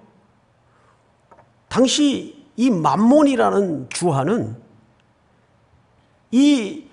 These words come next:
로마 가이사의 형상이 그려진 이 주화는 로마의 철학과 로마의 가치관이 상징적으로 담아져 있는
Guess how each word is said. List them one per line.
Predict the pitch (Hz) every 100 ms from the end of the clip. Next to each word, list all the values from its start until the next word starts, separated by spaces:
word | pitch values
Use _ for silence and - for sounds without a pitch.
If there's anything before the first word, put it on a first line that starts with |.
| _
로마 | 139 208 262 254 254 240 - -
가이사의 | - 139 233 233 208 226 233
형상이 | - 269 269 - 247 240
그려진 | 240 208 208 214 220
이 | 196 202
주화는 | - 175 156 247 151 107 - - _ _ _ _
로마의 | 151 233 285 262 240 214 214
철학과 | - 269 233 - 220 196
로마의 | 160 196 226 220 208 196
가치관이 | - 190 - 233 220 262 330 - - _ _ _ _ _ _ _ _ _ _ _ _
상징적으로 | - - 302 302 359 277 262 247 247
담아져 | 160 202 196 196
있는 | 190 196 294